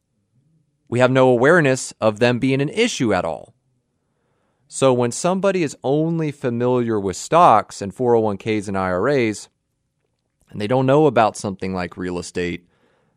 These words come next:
they don't even know to look at it. They didn't even know it was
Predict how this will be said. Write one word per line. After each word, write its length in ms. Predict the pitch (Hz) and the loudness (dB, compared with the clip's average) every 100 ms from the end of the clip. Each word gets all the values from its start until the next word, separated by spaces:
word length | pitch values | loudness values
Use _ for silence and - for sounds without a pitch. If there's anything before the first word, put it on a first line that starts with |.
| _ _ | _ _
they 140 | 113 | -2
don't 180 | 131 143 | 0 0
even 220 | 143 139 | 0 0
know 380 | 131 131 131 127 - | 2 4 4 0 -6
to 100 | - | -6
look 260 | 147 262 - | 0 0 2
at 200 | 95 - | -2 -4
it. 160 | 60 _ _ _ _ _ _ _ _ _ _ _ - | -12 _ _ _ _ _ _ _ _ _ _ _ -4
They 140 | 147 | 0
didn't 180 | 220 208 | 0 2
even 200 | 196 185 | 4 4
know 180 | 180 175 | 4 4
it 40 | |
was 200 | 170 147 | 2 -2